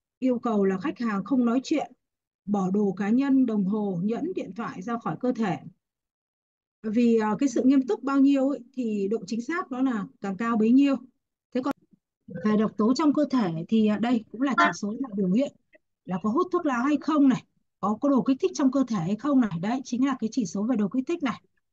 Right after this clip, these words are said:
Ví dụ như chỉ số về đồ kích thích lên tận đến màu, màu vàng, màu đỏ này là sẽ là phải bia, bia rượu thì nó mới lên được như vậy. À, "Bác hôm qua có uống rượu hay không?" Đây là hôm nay mà vẫn còn chưa hết rượu này, mà hôm qua làm gì mà uống rượu nhiều thế?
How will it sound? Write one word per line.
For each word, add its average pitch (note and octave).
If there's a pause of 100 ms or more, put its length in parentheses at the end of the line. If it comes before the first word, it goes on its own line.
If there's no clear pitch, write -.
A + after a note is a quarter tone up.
Ví B3+
dụ E4
như A#3 (300)
chỉ G3+
số G#3
về C4
đồ G#3+
kích C#4
thích F#4+
lên B3
tận -
đến B3
màu, G#3+ (540)
màu G3
vàng, A3
màu G#3+
đỏ G3 (120)
này G3+
là F#3+
sẽ -
là C#4
phải C4+
bia, E4 (840)
bia D#4+
rượu C4
thì G#3+
nó A3+
mới C#4+
lên C#4
được G#3
như A#3
vậy. -
À, F3+ (100)
"Bác A#3+
hôm C4+
qua C#4+
có C#4
uống C#4
rượu C#4+
hay A#3
không?" C#4 (1000)
Đây G#3
là G3+
hôm A#3+
nay D4
mà B3
vẫn C4+
còn C#4
chưa C4+
hết F4
rượu G#3
này, G3
mà F3
hôm C4
qua C#4
làm A#3
gì G#3
mà G#3
uống A#3
rượu D4
nhiều A3
thế? C4+